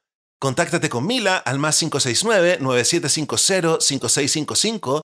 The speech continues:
más cinco seis nueve, nueve siete cinco cero, cinco seis cinco cinco, y permite que Deco My Bed inspire tus días y tus noches.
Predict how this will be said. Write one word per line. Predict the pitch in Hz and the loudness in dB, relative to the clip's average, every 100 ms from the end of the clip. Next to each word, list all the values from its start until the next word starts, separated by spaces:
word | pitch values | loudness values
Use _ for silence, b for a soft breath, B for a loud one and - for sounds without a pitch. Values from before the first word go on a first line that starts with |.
| _ _ | _ _
más | 113 123 | -2 -2
cinco | 120 101 | -2 -2
seis | 117 101 | -2 -2
nueve, | 185 220 175 175 | 0 2 4 2
nueve | 120 110 107 | 0 0 2
siete | 139 123 | 0 0
cinco | 120 120 101 | -2 -2 0
cero, | - 190 147 147 | 2 2 2 0
cinco | - 117 107 | -2 -2 -2
seis | - 127 123 | 0 2 0
cinco | 117 101 | -2 -2
cinco, | - 190 170 139 143 _ _ _ | 0 0 0 -2 -2 _ _ _
y | 135 | -4
permite | 127 127 160 147 | 0 2 2 0
que | 131 98 | 0 0
Deco | 113 196 208 | 0 0 2
My | 180 | 2
Bed | 180 190 - | 2 0 -2
inspire | 123 - 147 147 | -4 0 0 0
tus | 135 101 | 0 -2
días | 220 233 214 - | -2 0 0 0
y | 151 | 0
tus | 170 | 2
noches. | 220 165 151 127 - | 2 0 0 0 -4